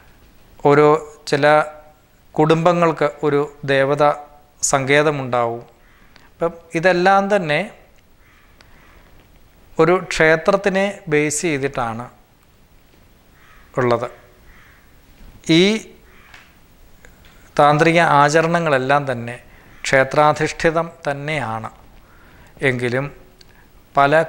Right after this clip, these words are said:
കാവുകളിലും ഇന്നും താന്ത്രികമായിരിക്കുന്ന അനുഷ്ഠാന പദ്ധതികൾ, ആ, അതിൻ്റേതായ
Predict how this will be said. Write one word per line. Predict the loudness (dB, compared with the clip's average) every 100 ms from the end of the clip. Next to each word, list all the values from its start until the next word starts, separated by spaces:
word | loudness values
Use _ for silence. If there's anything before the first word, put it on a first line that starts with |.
| 0
കാവുകളിലും | 2 4 4 2 0 0 -2 -8 -16 _ _ _ _ _ _ _ _ _ _ _ _ -6 -4
ഇന്നും | -2 -4 -6 -8 -2
താന്ത്രികമായിരിക്കുന്ന | 0 0 0 -2 0 -2 -4 -6 -8 -8 -8 -10 -14 -14 -8
അനുഷ്ഠാന | -6 -6 0 2 2 -2
പദ്ധതികൾ, | -6 -8 -8 -6 -6 -8 -12 -20 -20 -20 -20 -20 -20 -20 -20 -20 -20 -8 -2
ആ, | 0 2 0 0 -2 -4 -6 -8 -12 -16 _ -20 -20 -6 0
അതിൻ്റേതായ | 2 2 4 4 6 4 4